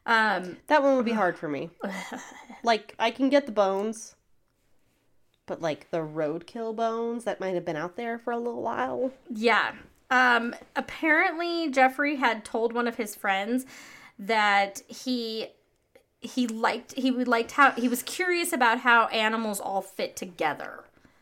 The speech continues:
Speaker 1: Like, their insides and stuff.
Speaker 2: Could be a vet.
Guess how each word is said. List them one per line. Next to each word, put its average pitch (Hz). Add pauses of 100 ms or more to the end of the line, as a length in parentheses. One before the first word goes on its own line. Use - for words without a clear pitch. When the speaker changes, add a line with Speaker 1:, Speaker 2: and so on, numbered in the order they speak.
(400)
Speaker 1:
Like, 185
their 185
insides -
and 156
stuff. -
Speaker 2:
Could 415
be 392
a 403
vet. 359